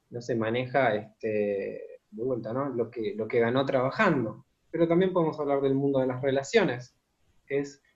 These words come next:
cómo una persona se orienta en el mundo de vincularse con los otros. ¿Va a primar la, va a primar la gratificación inmediata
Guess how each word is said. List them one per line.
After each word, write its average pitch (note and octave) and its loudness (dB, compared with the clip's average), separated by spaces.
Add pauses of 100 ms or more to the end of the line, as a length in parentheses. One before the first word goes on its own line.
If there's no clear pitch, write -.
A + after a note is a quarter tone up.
(120)
cómo D3+ -2
una D3 2
persona F3 0
se - -4
orienta D3+ 2
en D3 0
el B2+ 0
mundo C#3 0
de C3+ 4
vincularse B2+ -2
con C3 -8
los D3 -6
otros. E3 -2 (460)
¿Va B2+ 0
a A#2+ -2
primar B2 0
la, B2 -2
va A#2+ -2
a B2+ -2
primar C3 0
la A#2+ 2
gratificación A#2 -6
inmediata C#3 0